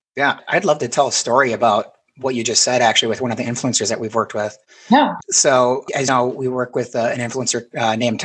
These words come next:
Speaker 1: Hope Schwinghammer. She's huge on TikTok, like, seven million plus, uh, followers.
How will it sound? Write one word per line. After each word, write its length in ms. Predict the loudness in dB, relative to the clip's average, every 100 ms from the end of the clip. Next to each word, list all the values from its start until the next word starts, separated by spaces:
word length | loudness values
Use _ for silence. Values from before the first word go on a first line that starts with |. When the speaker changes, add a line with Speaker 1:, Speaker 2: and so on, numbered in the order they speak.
| 0
Speaker 1:
Hope 220 | 0 2
Schwinghammer. 680 | 2 2 2 2 4 2 4
She's 380 | 2 2 -2 -6 _ _
huge 360 | -4 0 2 0
on 120 | 0
TikTok, 500 | -2 -2 0 0 -2 -14 -16 -6
like, 200 | -2 2
seven 280 | 2 2 2
million 320 | 0 0 -2
plus, 400 | 0 2 2 0 -6 -6
uh, 240 | -2 0 0
followers. 640 | 0 2 0 0 -4